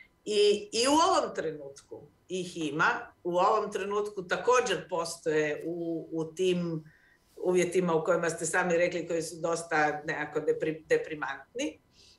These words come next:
Na pojedinim mjestima ih možemo, i, možemo identificirati stvari koje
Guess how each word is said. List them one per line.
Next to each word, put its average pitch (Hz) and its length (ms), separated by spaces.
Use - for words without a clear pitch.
Na 170 240
pojedinim 196 600
mjestima 240 560
ih 185 180
možemo, 180 920
i, 170 220
možemo 196 340
identificirati 170 840
stvari 214 380
koje 302 300